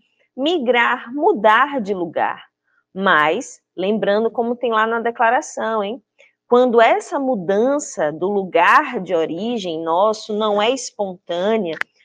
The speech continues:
não é da nossa livre escolha, isso se torna uma violação de direito. E ao longo da história, a gente teve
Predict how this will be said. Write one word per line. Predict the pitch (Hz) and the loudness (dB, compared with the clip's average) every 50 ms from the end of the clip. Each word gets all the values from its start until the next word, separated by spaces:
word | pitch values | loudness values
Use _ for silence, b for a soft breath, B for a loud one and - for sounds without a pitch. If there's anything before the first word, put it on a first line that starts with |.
| _ _ 196 | _ _ -2
não | 208 214 214 196 | 0 2 2 2
é | 202 226 254 | 2 2 2
da | 240 254 240 | 0 0 0
nossa | 233 226 220 233 233 - 247 | 0 0 -2 -4 -4 -4 -4
livre | 214 196 196 208 233 262 247 202 196 180 175 165 | -4 -4 -4 -4 -6 -6 -6 -6 -6 -8 -8 -8
escolha, | - - - - - 165 170 190 226 233 233 202 170 165 - _ _ _ _ _ _ _ _ _ _ _ _ _ _ _ _ _ _ - | -10 -12 -16 -6 -2 0 4 4 6 4 4 4 0 -2 -4 _ _ _ _ _ _ _ _ _ _ _ _ _ _ _ _ _ _ -8
isso | 220 220 226 226 - 247 240 | -6 -6 -6 -6 -8 -10 -10
se | - - 269 | -8 -8 -10
torna | 262 _ - 214 185 185 180 208 220 214 208 | -8 _ 4 6 6 6 6 4 2 -2 -2
uma | 214 214 214 214 | 0 0 0 0
violação | 202 196 214 277 294 285 233 226 233 247 254 254 - - - 214 202 202 208 | -2 -2 -2 -2 2 4 4 6 6 6 4 2 0 -6 -6 -4 -2 -2 -2
de | 185 196 202 | -2 -4 -4
direito. | 190 240 254 196 151 - - - _ _ _ _ _ _ _ _ _ _ _ _ _ - | -4 -4 -2 -2 -2 -4 -6 -10 _ _ _ _ _ _ _ _ _ _ _ _ _ -4
E | - 320 | 2 4
ao | 339 330 285 269 254 | 6 6 6 6 4
longo | 254 269 302 359 381 349 269 285 | 2 2 2 2 2 0 0 0
da | 202 196 190 | -2 -2 -2
história, | 185 - - - - - 170 190 220 233 220 202 185 | -4 -6 -14 -8 -2 2 4 6 6 6 4 2 0
a | 185 | -4
gente | 190 202 214 214 - 233 240 _ _ _ | -6 -6 -8 -8 -10 -14 -18 _ _ _
teve | - 190 196 208 202 226 247 | -2 0 0 0 -2 -4 -8